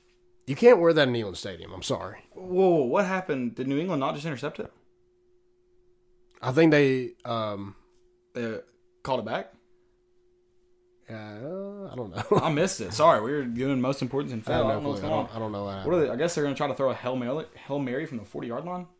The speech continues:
Speaker 2: It's pretty bold. Their, their other forty,
Speaker 1: Bold
Speaker 2: their forty.
Speaker 1: strategy, Colin. But yeah, don't wear a Texas jersey in Neyland Stadium.
Speaker 2: No,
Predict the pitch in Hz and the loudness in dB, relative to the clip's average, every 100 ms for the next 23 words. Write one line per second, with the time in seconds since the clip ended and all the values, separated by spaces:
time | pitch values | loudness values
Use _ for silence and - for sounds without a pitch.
0 | _ _ 107 - 165 220 - _ _ _ | _ _ -12 -12 -12 -12 -14 _ _ _
1 | 123 127 110 117 120 156 - 90 92 107 | -2 -2 -2 -4 -4 -6 -8 -14 -10 -6
2 | 120 - 120 120 113 90 - 57 120 - | -4 -4 -6 -8 -10 -14 -16 -18 -20 -20
3 | - 127 - - _ 151 139 117 208 214 | -20 -20 -20 -20 _ 2 4 6 6 6
4 | 190 131 - 123 113 - 107 92 - - | 4 2 0 -4 -4 -6 -6 -4 -6 -6
5 | - 107 104 95 95 90 - _ _ _ | -6 -6 -6 -6 -8 -10 -16 _ _ _
6 | _ _ _ _ - 110 107 98 98 92 | _ _ _ _ -14 -6 -4 -4 -6 -8
7 | 92 92 73 65 - - | -10 -12 -14 -16 -14 -14